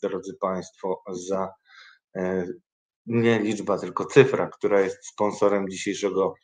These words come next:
programu, drodzy państwo, to sześć procent, bo tylko sześć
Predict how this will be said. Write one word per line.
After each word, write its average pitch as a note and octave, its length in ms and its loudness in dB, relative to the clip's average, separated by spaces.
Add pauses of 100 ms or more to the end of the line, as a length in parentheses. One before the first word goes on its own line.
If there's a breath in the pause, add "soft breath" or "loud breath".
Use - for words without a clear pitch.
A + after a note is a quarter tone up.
(340)
programu, A2 540 6
drodzy B2+ 320 2
państwo, A#2+ 680 0 (380 loud breath)
to C#3+ 120 8
sześć D#3 300 8
procent, F#2+ 680 -2 (420 loud breath)
bo F#2+ 460 4 (180)
tylko B2 460 2
sześć C#3 340 4